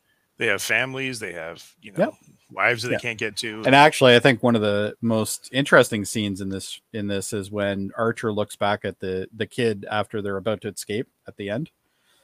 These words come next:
Speaker 2: And the kid's like, you know, "My dad's still there. My dad's still there." And Archer's just like, you know, he's like, "What do I do?" Right? Like, so I thought it was interesting how they handled some of that, even though, you know, I, I don't think the,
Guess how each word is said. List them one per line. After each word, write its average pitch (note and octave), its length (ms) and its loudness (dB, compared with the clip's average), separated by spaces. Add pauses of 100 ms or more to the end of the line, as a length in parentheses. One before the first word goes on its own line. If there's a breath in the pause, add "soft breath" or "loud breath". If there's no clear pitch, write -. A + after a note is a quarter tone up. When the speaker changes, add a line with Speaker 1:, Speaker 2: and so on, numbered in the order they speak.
(240)
Speaker 2:
And G#2 480 -2
the A2 60 -4
kid's A#2 280 0
like, G2+ 280 0
you A#2+ 60 -4
know, A2 200 -2
"My A#2+ 140 -2
dad's F#3 420 -2
still A3 260 -2
there. A#3 300 2
My G3 140 -2
dad's A3+ 360 -2
still A3 280 -2
there." A3 380 0
And C3 120 -2
Archer's B2 380 -2
just A#2 260 -6
like, A2+ 340 -2
you G#2 80 -10
know, G2 200 -6
he's G2+ 180 -12
like, G2+ 140 -6
"What G#2 140 -4
do C#3 120 2
I D#3 40 4
do?" F#3+ 360 4
Right? G2+ 320 -2
Like, G#2 300 -8 (680 soft breath)
so G2 580 -8
I D#3 60 0
thought A3+ 160 6
it F3 60 2
was D3+ 100 0
interesting G2 460 -6 (800)
how A2+ 100 -4
they G2 340 -4
handled A2+ 300 -2
some G#2 140 -2
of G2+ 40 0
that, G2+ 160 2
even A2+ 180 0
though, G2 180 2
you G2 160 -4
know, F#2 200 -6 (540)
I, G2+ 280 -6
I G#2 40 -2
don't G2 180 -8
think G2+ 300 -8
the, F#2+ 260 -10